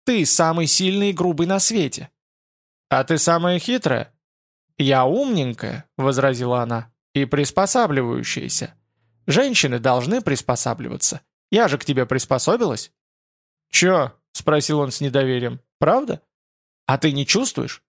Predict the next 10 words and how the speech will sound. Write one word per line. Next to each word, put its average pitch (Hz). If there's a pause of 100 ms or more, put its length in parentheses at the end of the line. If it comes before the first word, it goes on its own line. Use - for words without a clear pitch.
(120)
Мы 127
почти 135
одно 127
целое". 190 (720)
Он 139
отшатнулся. - (300)
"Не 135
пугай, 170
заикой 143
стану". 113